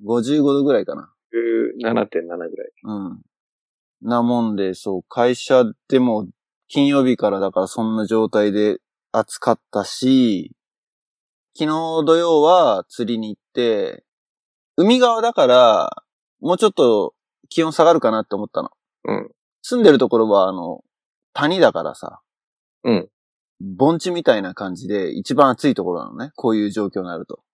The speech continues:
Speaker 2: うんうんうん。
Speaker 1: だから、まあ、秘書も兼ねて、バレーの外に出て、海のあるサンタクルーズって街行ったんだけど、それでも、やっぱ四十度あって。
Speaker 2: うん。
Speaker 1: 辛かった。な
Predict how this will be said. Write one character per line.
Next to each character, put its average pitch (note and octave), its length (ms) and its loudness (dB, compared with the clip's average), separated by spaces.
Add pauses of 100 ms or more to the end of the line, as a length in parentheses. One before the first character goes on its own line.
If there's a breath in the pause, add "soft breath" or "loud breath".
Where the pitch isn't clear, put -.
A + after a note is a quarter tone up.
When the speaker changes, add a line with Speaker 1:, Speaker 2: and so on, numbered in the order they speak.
(500)
Speaker 2:
う - 60 -2
ん - 20 2
う - 20 2
ん - 40 4
う F2+ 400 -8
ん。 E2 60 -20 (540)
Speaker 1:
だ B2+ 120 4
か B2+ 100 4
ら、 G2+ 340 2 (200)
ま C3 140 2
あ、 B2 40 -2
秘 G3 160 -6
書 F#3+ 160 -2
も C3 140 0
兼 C#3+ 160 -4
ね B2+ 100 -2
て、 F#2+ 380 -6 (340)
バ C#3 220 4
レ C3+ 120 4
ー G#2 40 -4
の F#2 100 -10
外 C3 240 -4
に F#2 80 -8
出 A#2 140 -2
て、 F#2+ 280 -6 (760)
海 B2+ 240 2
の G#2+ 120 -2
あ F#2 60 0
る F2 80 -4
サ A#2 160 -8
ン G#2+ 60 -6
タ A2+ 120 0
ク A#2+ 120 -2
ル A2+ 80 2
ー - 20 -2
ズ F#2+ 140 -4
っ - 20 -20
て - 80 -14
街 F2 220 -14
行 E2+ 100 -16
っ - 20 -20
た G2+ 120 -4
ん F#2 40 -6
だ F2+ 80 -8
け - 80 -8
ど、 E2+ 120 -8
そ - 180 -4
れ C3 80 2
で E3 100 4
も、 G#2+ 320 -2 (600)
や A2+ 80 -4
っ A#2+ 40 -2
ぱ G2+ 120 -2
四 G#2 160 -2
十 G2 180 -2
度 F2 120 -6
あ - 40 -12
っ - 60 -18 (100)
て。 - 220 -10 (680)
Speaker 2:
う A#2 100 -2
ん。 G2 220 -6 (400)
Speaker 1:
辛 G#2 420 0
か F#2+ 120 -2
っ - 40 -8 (100)
た。 - 320 -14 (1300)
な F3 420 2